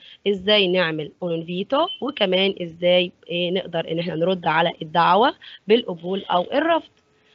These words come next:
وكمان هنا علمني في ال-، في الش-، على ال-، على ال-، ال-، ال-،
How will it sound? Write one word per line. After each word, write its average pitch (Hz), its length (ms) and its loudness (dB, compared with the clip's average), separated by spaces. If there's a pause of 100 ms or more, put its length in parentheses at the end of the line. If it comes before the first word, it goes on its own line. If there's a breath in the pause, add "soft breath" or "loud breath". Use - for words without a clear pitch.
(160)
وكمان 180 380 -4
هنا 196 200 -2
علمني 180 520 -4
في - 120 -20
ال-، 170 440 -8
في 165 100 -10
الش-، - 160 -8
على - 220 -14
ال-، - 180 -14
على 180 160 -2
ال-، 170 180 -6 (460)
ال-، - 60 -12
ال-، 156 480 -6